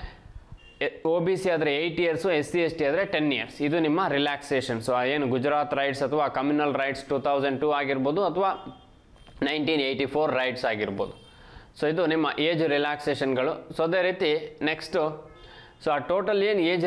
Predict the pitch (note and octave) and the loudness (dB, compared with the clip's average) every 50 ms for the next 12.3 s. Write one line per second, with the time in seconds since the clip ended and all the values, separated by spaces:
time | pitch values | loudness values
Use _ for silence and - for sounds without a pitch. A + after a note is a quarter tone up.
0 | E3 E3+ E3+ F3 F3+ F3 F3 F3+ F3 D#3 D#3+ E3 E3 E3 E3 E3+ E3 D#3+ D#3+ D#3 | 2 2 2 2 0 -2 0 -2 0 0 0 2 2 2 4 2 2 2 0 0
1 | C#3+ D3 D#3+ D#3+ E3 D#3+ D#3+ D#3+ D3+ C3 D3+ D#3+ D#3 - D#3 D3 D3+ D#3 D#3 D3+ | 0 0 2 2 2 4 2 2 2 2 0 0 0 0 0 0 2 2 2 2
2 | D3+ D#3 D3+ F#3 D3+ C#3+ C#3+ - C#3+ D3 D#3 F#3 G3+ F#3 E3 F#3 F#3 D#3+ F3 F3+ | 0 0 0 0 0 0 0 0 0 0 2 0 0 0 0 0 0 0 0 0
3 | F3+ F3+ F3+ F3 E3+ D#3+ D3+ D3 C3+ D3 D3+ D#3+ F3 F#3+ G3 G3 - F#3 F3 - | 0 2 2 2 2 2 2 2 2 2 0 0 0 0 -2 -2 -2 -2 -2 0
4 | F3+ E3+ D#3 D3+ D#3 D#3 D3+ E3 D#3+ C#3 C#3+ C3+ C3 C3 B2 C3 C#3+ F3 F3+ C#3 | 0 2 2 2 2 0 0 0 0 0 0 0 2 2 2 2 2 2 0 0
5 | C3+ D#3 - - - - - - - - - D#3 C3+ B2 B2 C3+ D#3 F3+ G3+ G3+ | -2 -4 -6 -10 -12 -14 -16 -18 -8 -4 -2 0 0 2 2 2 2 2 2 2
6 | F#3+ G#3+ G#3+ F#3+ G#3 G3 G3+ F#3+ G3+ F#3+ F3 E3 D#3+ E3 F3 E3 D3+ D3 D3 D3+ | 2 2 0 0 0 0 0 2 2 2 2 2 2 2 2 2 0 0 -2 -4
7 | - - - - - - - - - - - _ - - D#3+ E3 F#3+ G3+ F#3+ G3 | -10 -14 -18 -20 -20 -20 -20 -20 -20 -20 -20 _ -4 -2 0 0 0 -2 -2 -2
8 | - A#3 G3+ - G#3 G3+ - - - G#3 F#3+ F#3 F3+ F3 F3+ - E3 D#3 D3+ F#3 | -2 -2 0 0 -2 -4 -4 -4 -2 0 2 2 2 0 -2 -2 -2 0 0 0
9 | F3 D3+ D3+ C3 C3 B2 A2 G2+ G2+ - - - - C3+ B2+ C#3+ E3 E3+ D#3 F3 | -2 -2 -2 -2 -2 -2 -2 -2 -2 -4 -6 -6 -2 0 2 2 2 2 0 0
10 | E3 D#3+ E3 E3 D#3 D3+ C#3+ C#3 B2+ B2 A#2+ A#2 E3 D3+ D3+ D3+ D3 C#3+ C3 B2 | 0 0 0 0 2 2 2 0 0 0 -2 -2 -2 0 2 2 2 0 0 0
11 | A#2 D3 C#3+ C#3+ C#3 C3+ C3+ C3 B2 B2+ B2+ D#3 E3 - - - - - - C3+ | -2 0 0 0 0 0 0 0 0 0 0 0 -2 -4 -8 -14 -12 -6 -2 0
12 | D#3 D#3+ D#3+ - - G#3 | 0 0 -2 -4 -2 0